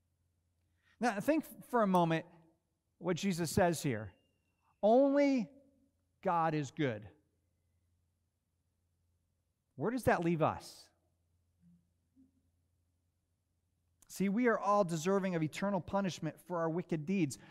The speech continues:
None of us is perfect, and God's standard is perfection, which is why we're hopeless apart from Christ. You know the commandments. "You shall not murder.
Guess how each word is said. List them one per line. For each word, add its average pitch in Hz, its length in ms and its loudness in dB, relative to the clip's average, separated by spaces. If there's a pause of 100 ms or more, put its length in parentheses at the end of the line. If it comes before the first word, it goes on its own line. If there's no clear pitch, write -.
(140)
None 226 220 4
of 220 120 2
us 180 180 2
is 165 120 -6
perfect, 196 440 -2
and 175 120 0
God's 190 260 4
standard 220 480 -2
is 165 140 -2
perfection, 156 720 -4 (640)
which 147 180 -6
is 151 120 -4
why 180 200 2
we're 151 160 2
hopeless 160 500 -2
apart 139 300 -8
from 135 120 -10
Christ. 131 480 -14 (2250)
You 254 100 2
know 269 100 8
the 180 80 2
commandments. 156 640 0 (200)
"You 190 100 0
shall 226 140 2
not 196 160 2
murder. 170 500 2